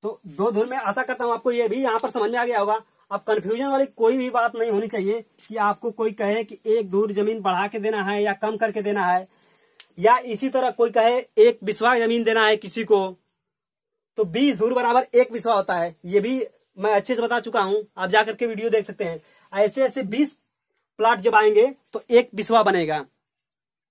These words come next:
अब यहां पर main आपको केयर करना है कि आपके यहाँ कितने हाथ का लट्ठा चलता है। आप जा करके किसी सरकारी कर्मचारी, कर्मचारी से या किसी बड़े बुजुर्ग से आप पूछेंगे तो उन लोगों को पता होगा अच्छे से, वो बता देंगे आपके यहाँ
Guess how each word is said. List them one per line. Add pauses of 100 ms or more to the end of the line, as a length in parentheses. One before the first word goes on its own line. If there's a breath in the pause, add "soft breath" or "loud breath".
(680)
अब
यहां
पर
main
आपको (420)
केयर
करना
है
कि
आपके
यहाँ (140)
कितने
हाथ (140)
का
लट्ठा
चलता
है।
आप
जा
करके
किसी
सरकारी
कर्मचारी,
कर्मचारी
से (380 soft breath)
या (460 soft breath)
किसी
बड़े
बुजुर्ग
से
आप
पूछेंगे
तो
उन
लोगों
को
पता
होगा
अच्छे
से,
वो
बता
देंगे
आपके
यहाँ